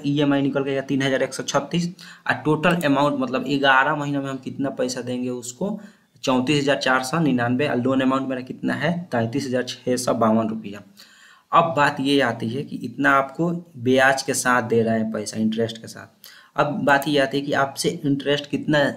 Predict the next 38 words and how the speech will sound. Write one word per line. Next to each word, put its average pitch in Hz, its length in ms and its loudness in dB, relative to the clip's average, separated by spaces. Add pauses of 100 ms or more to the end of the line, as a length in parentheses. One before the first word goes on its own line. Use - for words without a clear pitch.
(200)
पैसा 127 300 0
अधिक 120 280 2
लिया 110 280 2
गया 107 200 -4
है, 107 140 -10
मतलब 120 360 -6
जो 127 240 2
ये 123 180 2
लोन 131 300 2
अमाउंट 117 380 -2
था 123 80 0
उससे 135 420 2 (120)
पाँच 127 160 2
परसेंट 127 360 -2
जोड़ 123 160 2
के 120 200 0
ग्यारह 117 240 0
महीने 117 220 -4
में 117 200 -6 (520)
आपसे - 300 2
कितना 139 360 2
पैसा 131 300 0
अधिक 113 240 -2
लिया 113 260 0
गया 110 200 2
है, 131 140 -4 (120)
तो - 160 -6
यहाँ 127 260 2
पे 135 120 -4
उसको 131 360 -2
निकालने 120 460 0
के 117 100 -4
लिए 117 300 -2
equal 117 400 -2
to 165 140 -6 (1080)
ये 127 140 2
टोटल 127 460 4
अमाउंट 117 580 0